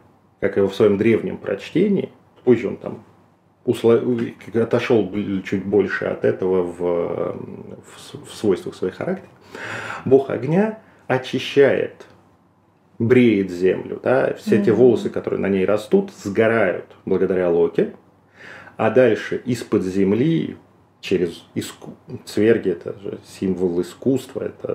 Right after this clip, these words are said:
Speaker 1: м, мастерства, не искусства, как вот, именно мастерства, да, через некое человеческое мастерство, возможно, пож-, взятое у цвергов, да, произрастают ровные золотые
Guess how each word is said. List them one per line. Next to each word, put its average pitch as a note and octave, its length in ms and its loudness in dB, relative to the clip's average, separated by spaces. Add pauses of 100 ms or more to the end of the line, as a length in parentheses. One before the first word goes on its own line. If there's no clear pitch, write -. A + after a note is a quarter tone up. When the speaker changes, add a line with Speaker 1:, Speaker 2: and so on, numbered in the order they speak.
(240)
Speaker 1:
м, G1+ 680 -2
мастерства, - 880 0
не G2+ 120 0
искусства, A#2 380 0
как - 280 -4 (200)
вот, - 240 -8
именно G#2 340 2
мастерства, - 800 -2 (320)
да, D#2+ 100 2
через G#2 320 0
некое G2 360 0
человеческое - 460 -4
мастерство, F#3 840 0 (560)
возможно, F2 520 -6 (200)
пож-, F#2 240 -4 (180)
взятое F#2+ 380 -2
у - 40 -8
цвергов, F#3 420 0 (640)
да, F#3 120 2
произрастают A#2 880 4
ровные B2+ 480 4
золотые F#2 640 0